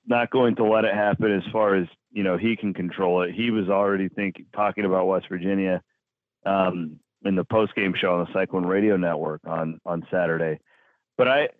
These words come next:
this is a bad, like, if you talk, like, gambling lines, and this is a terrible spot for Iowa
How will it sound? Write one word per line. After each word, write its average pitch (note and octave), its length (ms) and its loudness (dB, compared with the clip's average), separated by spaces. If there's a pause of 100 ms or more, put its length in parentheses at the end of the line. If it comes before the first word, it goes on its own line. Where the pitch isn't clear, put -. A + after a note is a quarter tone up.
(160)
this D#3+ 280 0
is G#3+ 160 2
a D#3 160 4
bad, B2 560 4
like, A2+ 240 2
if G#2+ 100 -4
you A2+ 100 0
talk, C3+ 320 2
like, A#2 240 2
gambling A2 760 2 (680)
lines, A2+ 480 2
and G#2+ 160 0 (120)
this D3+ 180 2
is E3+ 120 0
a C3 100 2 (160)
terrible A2+ 500 4
spot D#2+ 400 -2
for E2 120 -4
Iowa D2 260 -6